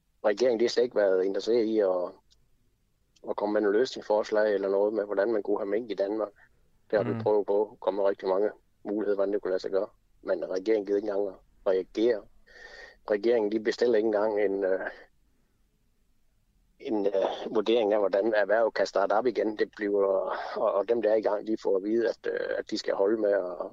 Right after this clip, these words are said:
Speaker 1: at, at, at lave sådan nogle,
Speaker 2: Mm.
Speaker 1: sådan nogle, øh,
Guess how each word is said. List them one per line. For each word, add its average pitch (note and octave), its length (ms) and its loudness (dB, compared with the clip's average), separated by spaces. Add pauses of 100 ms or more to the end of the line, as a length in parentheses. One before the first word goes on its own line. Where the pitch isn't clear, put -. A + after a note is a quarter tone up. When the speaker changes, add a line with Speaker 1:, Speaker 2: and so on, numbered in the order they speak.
(140)
Speaker 1:
at, F#2+ 140 -2 (180)
at, - 520 -10
at F2+ 80 0
lave F#2+ 200 2
sådan G2+ 160 0
nogle, F#2 200 -6 (680)
Speaker 2:
Mm. B2+ 100 -6
Speaker 1:
sådan B2 220 -2
nogle, F2+ 380 -8
øh, F2 300 -6